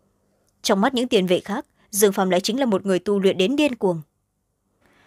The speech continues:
Sự thật thì cũng là như vậy. Sau khi tới Vân Tiêu Cung, đó là một giai đoạn Dương Phàm tu luyện khắc khổ nhất. Bất kể là bởi vì Vân Tiêu Đại Đế chúa tể tam giới, hay là người con thứ chín của Long Hoàng, hoặc là Phù Lâm Tiên Đế,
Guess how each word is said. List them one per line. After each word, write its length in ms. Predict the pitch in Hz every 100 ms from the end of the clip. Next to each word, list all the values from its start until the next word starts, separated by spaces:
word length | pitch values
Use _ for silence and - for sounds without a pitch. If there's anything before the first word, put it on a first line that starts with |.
| _ _
Sự 260 | - 233 185
thật 200 | 214 202 _ -
thì 140 | 240
cũng 200 | 226 220
là 120 | 285
như 160 | 208 202
vậy. 200 | 185 - _ _ _ _ _ _ _ _ _
Sau 220 | - - 196
khi 140 | 202
tới 180 | 196 196
Vân 200 | 247 196
Tiêu 120 | 190
Cung, 240 | 185 185 170 _
đó 180 | 208 185
là 120 | 262
một 140 | 226 185
giai 180 | 233 233
đoạn 200 | 196 196
Dương 180 | 208
Phàm 200 | 196 185
tu 120 | 180 202
luyện 160 | 190
khắc 180 | 190 294
khổ 200 | - 180
nhất. 180 | 165 277 _ _ _ _ _
Bất 200 | 208 262
kể 120 | - 180
là 120 | 180
bởi 160 | 185
vì 160 | 175 185
Vân 220 | 196 202
Tiêu 140 | 196 190
Đại 160 | 180
Đế 200 | 190 180 247
chúa 160 | 226
tể 200 | 262 196 165
tam 160 | 190
giới, 300 | 180 180 269 - -
hay 160 | -
là 120 | 220 190
người 180 | 196
con 200 | 180 202
thứ 120 | 202 220
chín 240 | 196 233
của 100 | 269
Long 180 | 226 240
Hoàng, 280 | 226 180 160 _ -
hoặc 160 | - 202
là 120 | 190
Phù 200 | 180 214
Lâm 180 | 185 190
Tiên 220 | 190 180
Đế, 220 | 175 180